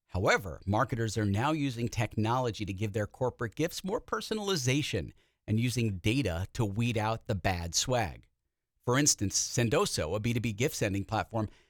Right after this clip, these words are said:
helps businesses personalize and track their gifts, and it uses intent data signals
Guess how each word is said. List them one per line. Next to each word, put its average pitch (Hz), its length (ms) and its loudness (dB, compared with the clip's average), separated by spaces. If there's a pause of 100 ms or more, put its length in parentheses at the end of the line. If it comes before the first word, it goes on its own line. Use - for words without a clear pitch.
(140)
helps - 380 -2
businesses 165 580 0
personalize 190 800 -2
and 127 140 4
track - 520 -8
their 151 140 2
gifts, 127 540 -2 (340)
and 160 260 4
it 135 120 -4
uses 135 580 0
intent 170 640 0 (120)
data 151 280 2
signals 104 580 -2